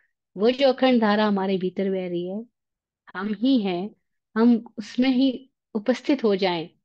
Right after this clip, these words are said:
बस तो उपयोग हुआ। हम उपस्थित नहीं है तो उपयोग नहीं हो रहा, बस। तो उपयोग का उपयोग रहे,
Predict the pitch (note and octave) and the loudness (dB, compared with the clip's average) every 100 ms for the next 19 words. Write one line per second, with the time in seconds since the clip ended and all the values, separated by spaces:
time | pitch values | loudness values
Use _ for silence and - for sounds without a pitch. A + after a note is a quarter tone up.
0 | _ F3 F#3 G3 - - A3 G3 G3 F#3 | _ -14 -10 -10 -8 2 2 4 2 2
1 | F3 F3 F3 - _ _ _ A3+ A3+ G#3+ | 0 -6 -6 -12 _ _ _ 4 4 6
2 | A3 - G#3+ F#3+ F#3 B3 A#3 B3+ C4+ _ | 2 2 -2 2 4 6 4 2 0 _
3 | - F3+ - F3+ F#3 F3+ F#3 F#3 G3 G3 | -12 -12 -6 -8 -6 -10 -12 -14 -16 -18
4 | G#3 _ _ _ - F#3+ F#3+ - _ _ | _ _ _ _ -18 -16 -16 -20 _ _
5 | _ _ _ _ _ _ _ _ _ _ | _ _ _ _ _ _ _ _ _ _
6 | _ _ _ _ _ A#3+ A#3 B3+ C#4 D4 | _ _ _ _ _ -2 0 4 4 4
7 | - A#3+ G3+ G#3 G#3 G3 F3+ E3+ - | 4 4 4 4 4 2 0 -4 -6